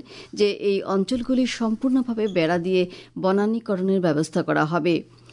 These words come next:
পুলিশের গুলিতে মৃত্যু হওয়া কার্বি জনগোষ্ঠীর পরিবারকে রাজ্য সরকার দশ লক্ষ টাকার ক্ষতিপূরণ দেবে বলে মুখ্যমন্ত্রী ডক্টর হিমন্ত বিশ্ব শর্মা ঘোষণা করেছেন। তিনি বলেন যে তাদের পরিবারের একজন লোককে পরিষদ চাকুরি দেবার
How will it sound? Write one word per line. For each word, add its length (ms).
পুলিশের 460
গুলিতে 440
মৃত্যু 440
হওয়া 260
কার্বি 400
জনগোষ্ঠীর 640
পরিবারকে 560
রাজ্য 320
সরকার 420
দশ 240
লক্ষ 200
টাকার 260
ক্ষতিপূরণ 640
দেবে 240
বলে 240
মুখ্যমন্ত্রী 560
ডক্টর 300
হিমন্ত 380
বিশ্ব 260
শর্মা 360
ঘোষণা 460
করেছেন। 460
তিনি 200
বলেন 280
যে 100
তাদের 340
পরিবারের 580
একজন 460
লোককে 340
পরিষদ 500
চাকুরি 420
দেবার 320